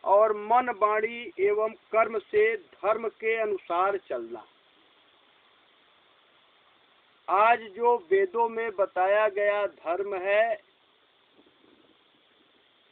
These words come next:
कंदरा को छोड़कर जो समाज में जितने भी लोग बैठे हैं, एक भी व्यक्ति उस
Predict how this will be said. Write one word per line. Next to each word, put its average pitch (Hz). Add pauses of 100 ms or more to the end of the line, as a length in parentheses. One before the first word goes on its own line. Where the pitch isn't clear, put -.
(220)
कंदरा 220
को 240
छोड़कर 214 (1120)
जो 220
समाज 202
में 233 (100)
जितने 208
भी 208 (580)
लोग 190
बैठे 170
हैं, 160 (1300)
एक 214
भी 196 (100)
व्यक्ति 185
उस 185